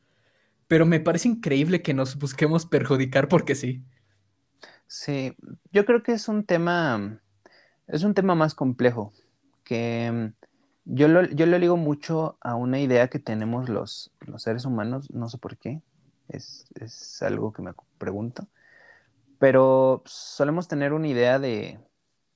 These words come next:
Speaker 2: de minimizarnos. Em, me explico. Usualmente cuando hablamos de alienígenas o de inteligencia artificial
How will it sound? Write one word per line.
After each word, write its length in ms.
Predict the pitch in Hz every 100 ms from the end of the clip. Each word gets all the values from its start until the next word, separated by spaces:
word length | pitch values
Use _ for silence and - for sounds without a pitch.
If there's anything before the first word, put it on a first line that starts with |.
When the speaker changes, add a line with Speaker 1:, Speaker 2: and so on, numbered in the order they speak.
| _ _ _ - - _
Speaker 2:
de 180 | 123 117
minimizarnos. 960 | 117 117 113 110 113 123 160 220 _ _ _ _ _ _ _ _ _ _
Em, 540 | 107 107 104 101 95 -
me 140 | 104
explico. 580 | 107 - 127 127 - - _ _ _ _ _ _ _
Usualmente 500 | - 143 165 175 202
cuando 220 | 202 143
hablamos 380 | 113 117 131 151
de 280 | 143 113 107
alienígenas 760 | 98 107 113 131 139 147 170 _ _ _ _ _ _
o 240 | - 107
de 180 | 98 101
inteligencia 460 | 101 101 104 113 123
artificial 520 | 123 - - 110 123